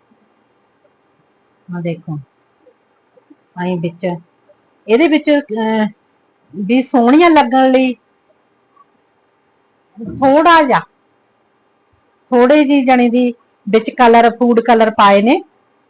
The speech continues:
ਤਾਂ ਕਿ ਇਹ ਸੋਹਣੀਆਂ ਲੱਗਣ ਪਈਆਂ। ਇਹ ਐਂ ਵੱਟੀਆਂ ਜਾਂਦੀਆਂ ਨੇ, ਦੇਖੋ। ਸੁੱਕ ਕੇ ਇਹਨਾਂ ਨੇ ਹੋਰ ਵੀ ਬਰੀਕ ਹੋ ਜਾਣਾ। ਮੈਂ ਜਿੰਨਾ ਕੁ ਕੌਲੀ ਕੁ ਬਣਾਉਂਗੀ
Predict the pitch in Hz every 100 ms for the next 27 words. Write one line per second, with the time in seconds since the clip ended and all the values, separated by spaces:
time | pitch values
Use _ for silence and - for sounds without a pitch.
0 | _ 240 233 220 247 247 - 277 330 339
1 | 226 156 175 196 190 170 156 147 _ _
2 | _ _ _ - 262 226 214 196 196 185
3 | 175 160 156 170 170 170 - 160 - _
4 | _ _ _ _ _ _ _ _ _ _
5 | _ _ _ _ _ _ _ _ _ _
6 | _ _ _ _ _ _ _ 226 247 247
7 | 240 240 240 233 196 190 240 233 226 220
8 | 226 214 202 202 226 302 _ _ _ _
9 | _ _ _ _ 190 226 233 254 247 247
10 | 247 247 156 - _ _ _ _ 254 240
11 | 240 247 247 220 214 196 208 233 269